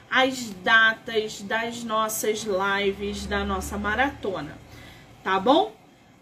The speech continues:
Muito bem, é, lembrando que tá rolando entrevista também pelo Spotify.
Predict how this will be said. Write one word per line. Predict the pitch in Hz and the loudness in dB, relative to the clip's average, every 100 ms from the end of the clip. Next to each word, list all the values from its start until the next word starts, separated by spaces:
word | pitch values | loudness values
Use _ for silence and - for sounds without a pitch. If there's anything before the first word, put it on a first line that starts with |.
| _ | _
Muito | 302 349 392 466 494 - 554 | -8 0 2 2 -6 -6 -4
bem, | 415 330 330 370 359 285 233 | 2 4 4 2 2 0 0
é, | 214 190 190 | 0 0 0
lembrando | 233 311 349 320 254 247 247 254 254 277 320 339 - - | 0 0 -2 0 2 4 2 2 0 -2 -2 -6 -14 -8
que | 339 | -6
tá | 320 _ 277 311 | -6 _ 0 0
rolando | 294 277 269 269 | 2 2 4 2
entrevista | 269 262 247 233 220 226 - 202 | -2 -4 -4 -4 -6 -10 -6 -6
também | 202 190 196 202 226 240 - - | -6 -6 -4 -4 -4 -10 -12 -4
pelo | 269 294 277 | 0 2 0
Spotify. | 269 - - 226 240 - 247 - - 208 202 202 175 | -4 -10 -6 -6 -6 -10 -14 -16 -8 -2 0 0 -2